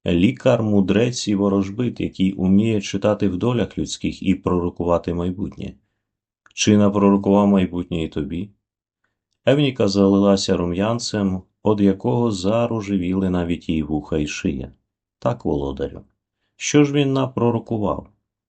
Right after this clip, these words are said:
«Що спіткають мене біль і щастя». «Біль спіткав учора від руки Терезія,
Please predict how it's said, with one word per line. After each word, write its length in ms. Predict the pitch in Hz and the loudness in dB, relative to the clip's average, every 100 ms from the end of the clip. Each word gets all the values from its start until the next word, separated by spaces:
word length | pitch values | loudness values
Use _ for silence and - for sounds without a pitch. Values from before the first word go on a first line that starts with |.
| _ _ _ | _ _ _
«Що 320 | - - 104 | -8 0 0
спіткають 840 | 98 - 98 98 - 113 113 107 | 0 -2 -2 -2 0 2 2 0
мене 320 | 101 95 87 80 | 0 0 0 -4
біль 480 | 78 82 90 92 - _ _ _ _ - | -6 -2 -2 -4 -8 _ _ _ _ -10
і 60 | |
щастя». 680 | - - 71 60 - - - _ _ _ _ _ _ _ _ _ _ _ | -6 -4 -6 -6 -12 -14 -20 _ _ _ _ _ _ _ _ _ _ _
«Біль 340 | 95 85 127 | 4 6 4
спіткав 580 | 147 - 127 123 127 127 | 4 2 0 4 4 4
учора 440 | 120 - 127 123 120 | 2 0 0 2 0
від 160 | 107 | 0
руки 300 | 107 101 113 | -4 -2 -4
Терезія, 840 | 104 110 107 92 71 69 73 - | 0 0 0 -2 -4 -8 -8 -10